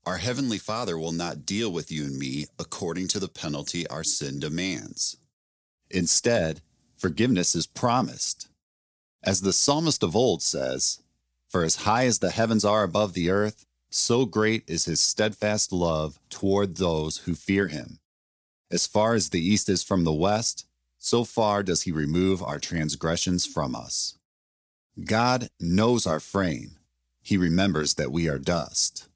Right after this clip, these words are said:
He knows there is nothing we can do to earn his love or expect his forgiveness. Therefore, this compassion, all this love the known God has for you,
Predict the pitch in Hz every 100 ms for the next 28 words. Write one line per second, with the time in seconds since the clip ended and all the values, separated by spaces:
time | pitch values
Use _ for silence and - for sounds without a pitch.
0 | _ _ _ _ _ - 110 113 123 -
1 | 104 87 107 135 139 139 127 123 104 107
2 | 101 98 92 110 110 92 92 92 90 -
3 | 80 78 - 90 87 85 - 78 - 90
4 | 76 - - - - _ _ _ _ _
5 | _ _ - 85 123 123 76 60 64 73
6 | _ _ - 98 - 85 76 104 107 107
7 | 71 69 73 _ _ _ _ - 95 98
8 | 92 - 107 110 87 80 78 82 78 78
9 | 85 104 101 90 73 95 90 - 95 113
10 | - 82 67 65 71